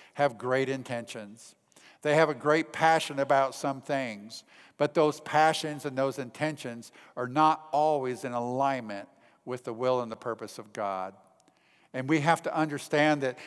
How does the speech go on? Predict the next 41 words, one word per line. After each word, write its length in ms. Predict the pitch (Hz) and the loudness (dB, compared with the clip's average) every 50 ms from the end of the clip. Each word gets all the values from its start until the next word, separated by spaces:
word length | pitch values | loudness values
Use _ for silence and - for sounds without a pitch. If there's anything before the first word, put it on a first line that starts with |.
| - - | -6 -4
that 160 | 147 147 139 | -2 -2 0
we 120 | 139 165 | 0 0
need 180 | 175 175 170 143 | 0 0 0 -2
to 100 | 139 131 | -4 -4
discover 680 | 117 135 127 - - - - 180 175 170 160 165 156 | -4 -6 -8 -8 -6 2 6 6 6 6 6 2 0
God's 540 | 139 113 101 147 156 170 170 170 165 165 - | -2 0 2 4 6 6 6 4 2 0 -4
will 480 | 127 131 147 156 156 160 156 156 160 - | -2 0 2 4 4 4 4 2 0 -2
and 160 | 156 151 147 | -4 -6 -6
his 220 | 131 139 143 131 - | -6 -6 -8 -8 -6
purpose, 500 | - - 156 151 147 - 127 - - 151 | -4 -2 -2 0 -2 -4 -8 -8 -2 0
what 180 | 156 156 151 | 0 2 2
he 180 | 139 147 180 185 | 0 -2 -4 0
wants 320 | 175 180 170 165 156 - | 2 2 2 0 0 -4
to 120 | - 160 143 | -8 -8 -6
do 260 | 131 147 143 151 151 - | -4 -4 -4 -6 -6 -8
in 240 | 151 170 170 165 - - | -8 -8 -8 -8 -6 -4
us 380 | 156 135 120 113 - - - - - - - - - | -2 -2 -2 -4 -6 -10 -16 -18 -20 -20 -16 -6 -2
and 200 | 147 156 151 139 | -2 -2 -2 -4
through 440 | - - - 131 156 160 156 165 - | -8 -10 -4 -2 0 0 0 0 0
us 520 | - 135 123 113 107 104 - - - - - _ _ _ _ _ - _ - | 0 0 0 0 0 -4 -6 -12 -18 -18 -20 _ _ _ _ _ -8 _ 0
as 160 | 147 143 131 | 0 0 0
a 60 | 143 | -4
people, 680 | - - - - 175 170 - - 131 117 107 101 - - _ _ - - - - | -6 -6 -4 -2 -2 -2 -2 -4 -6 -6 -6 -8 -12 -18 _ _ -20 -14 -4 -2
as 160 | 143 147 156 | -2 0 0
a 60 | 165 | -2
body 440 | 131 113 151 143 151 156 165 165 160 | 0 2 4 6 6 6 6 4 2
of 160 | 160 151 131 | -2 -2 0
believers, 680 | 127 156 151 156 160 156 139 123 131 117 113 - - - _ - - - _ | -2 0 0 0 0 0 -2 -2 -4 -6 -6 -10 -14 -16 _ -20 -20 -20 _
to 80 | - 151 | -12 -6
go 200 | 131 135 156 151 | 0 2 6 6
out 180 | 156 160 160 165 | 8 8 6 4
into 200 | 160 160 160 151 | 2 -2 -4 -6
the 100 | 156 151 | -4 -2
world 360 | 139 151 156 151 151 147 147 | 0 0 2 2 2 0 -2
to 140 | - 151 147 | -4 -6 -6
accomplish 680 | - - - - 160 160 147 - 147 127 123 - - - - - - - | -6 -4 -2 0 0 2 0 -2 -6 -8 -8 -10 -14 -18 -20 -20 -8 -4
what 160 | 147 147 151 | -2 -2 -2
he 340 | 120 107 107 135 180 202 208 | -4 -8 -6 -4 -2 -2 -2
wants 540 | 180 151 147 139 131 123 117 - - - - - | 0 2 2 2 2 2 -2 -6 -14 -20 -20 -8
to 120 | - 143 143 | -4 -2 -2
accomplish 720 | 135 - - 151 147 139 131 - 135 123 117 - - - | -2 0 2 2 2 2 2 0 -2 -4 -4 -6 -10 -14